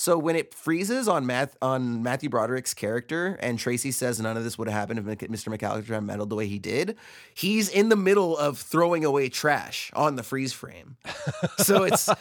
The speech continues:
so she's talking about if he hadn't meddled and he's throwing something away, which is an obvious reference to the end where he throws away the votes.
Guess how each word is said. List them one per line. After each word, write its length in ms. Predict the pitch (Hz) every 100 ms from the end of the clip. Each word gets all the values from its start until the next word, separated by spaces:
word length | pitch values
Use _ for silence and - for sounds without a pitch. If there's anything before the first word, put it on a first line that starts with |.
| - -
so 260 | - 214 202
she's 260 | - 208 -
talking 380 | 220 220 208
about 200 | 202 190
if 60 | 185
he 80 | 190
hadn't 300 | 190 170 147
meddled 320 | 170 165 143
and 100 | 135
he's 120 | 135
throwing 300 | - 147 139
something 320 | 127 120 117
away, 260 | 117 127 107
which 120 | 104
is 120 | 107
an 80 | 113
obvious 440 | 120 120 120 113 -
reference 380 | 107 110 101 -
to 120 | 107
the 180 | 98 92
end 160 | 98
where 80 | 104
he 80 | 101
throws 260 | 101 92
away 160 | 95 71
the 100 | 98
votes. 520 | 98 147 120 - -